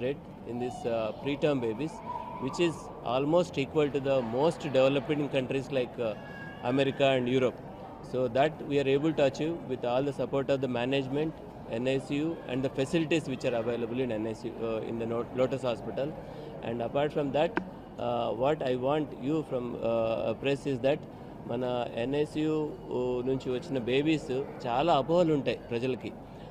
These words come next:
ఆ, చిన్న బేబీస్కి, ప్రీటర్మ్ బేబీస్కి వాళ్ళు పెద్దగైన తర్వాత ఎలా ఉంటారో ఏమో అని. ఇక్కడ అంతమంది బేబీస్ని చూశారు, వాళ్ళు డెవలప్ అయ్యి ఎంత బాగా ఉన్నారో నార్మల్ బేబీస్ లాగా. That message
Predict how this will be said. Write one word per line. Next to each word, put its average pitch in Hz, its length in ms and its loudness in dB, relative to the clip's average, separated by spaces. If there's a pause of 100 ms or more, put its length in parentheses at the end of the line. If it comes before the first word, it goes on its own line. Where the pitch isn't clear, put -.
(140)
ఆ, 127 200 0 (120)
చిన్న 147 160 2
బేబీస్కి, 139 540 2
ప్రీటర్మ్ 139 400 0
బేబీస్కి 131 460 0
వాళ్ళు 127 260 0
పెద్దగైన 127 360 0
తర్వాత 127 320 2
ఎలా 131 320 4
ఉంటారో 127 460 2
ఏమో 123 280 0
అని. 117 200 -4 (360)
ఇక్కడ 139 180 0
అంతమంది 143 400 2
బేబీస్ని 151 480 4
చూశారు, 143 540 0
వాళ్ళు 127 220 0
డెవలప్ 135 360 4
అయ్యి 143 340 2
ఎంత 123 200 -2
బాగా 139 300 4
ఉన్నారో 131 280 0
నార్మల్ 139 400 4
బేబీస్ 131 360 0
లాగా. 113 280 -2 (460)
That 151 140 2 (120)
message 147 320 2